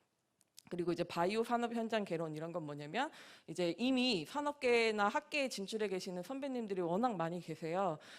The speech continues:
그러다 보니까 그 선배님들을 직접 초청을 해서, 어, 이런 커넥션이나 아니면은 네트워킹을 할 수 있는, 어, 그런 자리를 만들기 위해서 세미나를 주기적으로 저희가, 어, 열면서, 어, 이제 학생들에게 어떤 진로 후에,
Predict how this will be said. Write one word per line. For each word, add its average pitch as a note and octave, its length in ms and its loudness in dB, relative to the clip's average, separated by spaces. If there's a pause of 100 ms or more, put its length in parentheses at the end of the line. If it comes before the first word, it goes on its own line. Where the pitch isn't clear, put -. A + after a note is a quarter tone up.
(120)
그러다 G#3 260 4
보니까 F#3+ 360 -2
그 F#3 120 -6
선배님들을 B3 640 -2
직접 - 260 -10
초청을 C#4 480 -4
해서, F3+ 380 0 (260)
어, D#3+ 80 -6
이런 E3+ 220 0
커넥션이나 G#3+ 800 -2
아니면은 E3 440 -4
네트워킹을 G#3+ 680 0
할 B3+ 120 -4
수 B3 100 -12
있는, E3+ 480 -2 (280)
어, E3 60 -10
그런 F3+ 220 -2
자리를 F3+ 340 -2
만들기 D#3 460 -4
위해서 D3+ 280 -6
세미나를 A3+ 580 -2
주기적으로 E3 560 -6
저희가, D#3 500 -6 (300)
어, D3 100 -6
열면서, D#3+ 720 0
어, D3 240 -6 (140)
이제 - 160 -12
학생들에게 F3 840 -2 (260)
어떤 E3+ 320 -2
진로 A3+ 360 2
후에, C4+ 420 0